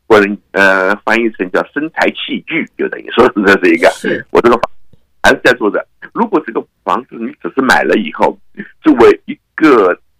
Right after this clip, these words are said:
Speaker 1: 呃，那种，那种不做任何生意上处理的一种，一种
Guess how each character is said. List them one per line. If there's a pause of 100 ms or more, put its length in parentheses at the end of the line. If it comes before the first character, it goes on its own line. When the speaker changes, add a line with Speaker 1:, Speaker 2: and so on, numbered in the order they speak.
(300)
Speaker 1:
呃， (160)
那
种， (380)
那
种
不
做
任
何
生
意
上
处
理
的
一
种，
一
种